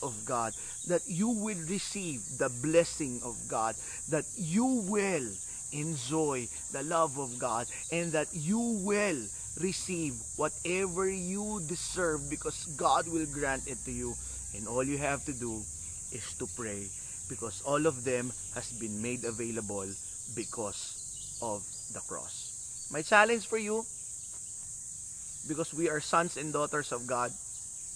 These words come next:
my challenge to you is to administer, is to be the challenge of grace and truth, is for to be the channel of being,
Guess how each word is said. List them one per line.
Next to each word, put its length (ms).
my 200
challenge 460
to 80
you 340
is 180
to 100
administer, 880
is 200
to 120
be 160
the 140
challenge 540
of 200
grace 460
and 160
truth, 220
is 160
for 240
to 100
be 220
the 140
channel 580
of 140
being, 480